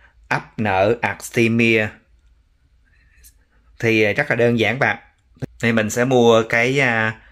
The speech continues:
chai này trên Amazon các bạn. Gọi là Bright Dream A, hay còn gọi là Artemia nè. Nó, thì đây là cái trứng của nó nè. Nó sẽ ấp nở ra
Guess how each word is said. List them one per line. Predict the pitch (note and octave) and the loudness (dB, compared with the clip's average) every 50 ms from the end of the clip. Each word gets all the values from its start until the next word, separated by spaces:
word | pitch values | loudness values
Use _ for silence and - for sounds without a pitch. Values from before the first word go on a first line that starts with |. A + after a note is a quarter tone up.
| _ _ _ _ _ _ | _ _ _ _ _ _
chai | - A#2+ A#2 A2 | -2 -2 0 0
này | G#2+ G#2+ G2+ G2 | 0 -2 -2 -2
trên | - - | -4 -4
Amazon | A#2 A2+ A2 A2+ A2+ A#2+ A2+ A2+ | -2 -2 0 2 2 2 2 0
các | A#2+ | 0
bạn. | A#2+ G#2 G2+ G2+ - - _ _ _ _ - | -2 -2 -2 -4 -8 -14 _ _ _ _ -4
Gọi | G#2+ G#2+ | -2 -2
là | G#2+ G#2 G2 G2+ G2 F#2+ - - | 0 0 -2 -2 -4 -6 -8 -6
Bright | A2 A#2+ A#2 A#2 A#2 A2+ A2+ A2 G#2+ G#2 G#2+ - - - - | -2 -2 0 0 0 0 -2 -2 -4 -6 -10 -18 -20 -10 -6
Dream | A#2+ A#2 A#2 A2+ A2+ G#2 G#2+ - - | -2 0 0 0 0 -2 -4 -6 -4
A, | G#2 G#2+ A2 G#2+ G#2 G2+ - - _ - - _ _ - | -2 0 0 0 -2 -4 -8 -14 _ -20 -20 _ _ -16
hay | - A2 G#2 | -12 -6 -2
còn | G#2 G2+ G2+ | 0 0 2
gọi | G2 G2 | 0 0
là | G2 | -2
Artemia | G2 G2 F#2+ - - A#2 A2+ G#2+ A2+ A2 A2 A2 | -2 -4 -6 -6 -8 -8 -6 -4 -2 -2 -2 0
nè. | G#2 G#2 G2 - - _ - | -2 -2 -4 -6 -10 _ -10
Nó, | - G#2+ G#2+ A#2+ B2+ B2 | -6 -4 -4 -4 -6 -6
thì | - A#2+ G#2+ | -4 -4 -2
đây | G#2 G#2+ G#2+ G#2 | -2 0 -2 -2
là | G#2 | -2
cái | G2+ A#2 A#2 - | -2 -4 -4 -4
trứng | B2+ A#2 B2 C#3 | -4 -4 -4 -4
của | D3+ | -4
nó | C#3+ C3 | -2 -2
nè. | A2+ G2+ - - - _ _ | -2 -4 -6 -8 -12 _ _
Nó | - - A#2 B2+ | -14 -10 -8 -6
sẽ | C3 - - | -6 -4 -4
ấp | - A#2+ C3+ - - | -4 -4 -4 -6 -6
nở | C3 A2 F#2 F2 F#2 G#2 B2+ | -6 -4 -2 -2 -2 -4 -2
ra | C3 A#2+ A2+ G#2+ G2+ - | -2 -2 -2 -2 -4 -6